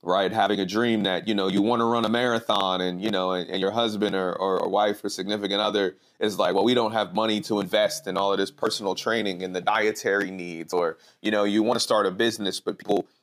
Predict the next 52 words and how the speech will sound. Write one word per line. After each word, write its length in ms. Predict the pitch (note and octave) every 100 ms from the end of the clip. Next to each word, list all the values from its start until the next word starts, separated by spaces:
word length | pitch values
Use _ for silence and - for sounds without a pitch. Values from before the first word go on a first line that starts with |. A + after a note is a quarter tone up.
| -
um, 240 | G2+ F#2+ F#2
but 120 | F2+
people, 540 | A#2+ A#2 G#2+ G2+ F#2
you 100 | A#2
know, 240 | G2+ F#2+ F#2
kinda 340 | - A2 G2+
play 180 | - A2+
into 180 | A#2 A2
your 120 | F#2+
fear 520 | - B2 B2 A#2 G2+
of 120 | F#2
leaving 460 | G2+ A#2 G#2+ G#2 G2+
the 80 | F#2
known 420 | G2 G#2+ G#2+ G2+
instead 340 | G2 - A2
of, 200 | G2+ F#2 - _ _
instead 380 | G2+ G2+ A2 G#2
of, 160 | G2+ -
um, 200 | G2 G2
encouraging 680 | G2+ - B2 B2 A2 A2 G#2
you 320 | G#2 G#2 G2 -
in 220 | G2+ G2+
the, 400 | G2+ F#2+ F#2+ F#2 _ _ _ _ A2
you 100 | A#2
know, 160 | G2
in 240 | - A2 G#2
the, 200 | G2+ -
in 120 | G#2
the 100 | G2+
dream 640 | F#2+ G2 A2+ A#2+ B2 A#2 G#2+
of, 200 | G2+ G2
of 300 | F#2 G2 G2+
jumping 460 | A#2+ A2+ A2+ G#2+
into 360 | E2 A2+ G#2 A2+
the 160 | G2 F#2+
unknown, 560 | G2 A#2 G2 F2 F2 F2
right? 260 | F2+ G2
Or 180 | G2 F#2
the, 240 | F#2+ F2+
or 180 | C#2+ G2
the, 200 | G2 F#2+
uh, 60 | F2
you 180 | A2 G#2+
know, 100 | F2+
or 100 | F2
help 200 | - A2
you 140 | G#2
overcome 640 | G2 G#2+ G#2 - G#2+ G#2+
the 140 | G#2 F#2+
anxiety 680 | G2 G2+ G#2+ A2 A2 G#2 G2
with 200 | G2+ A2
excitement, 680 | A2 - G#2+ G2+ F#2+ E2+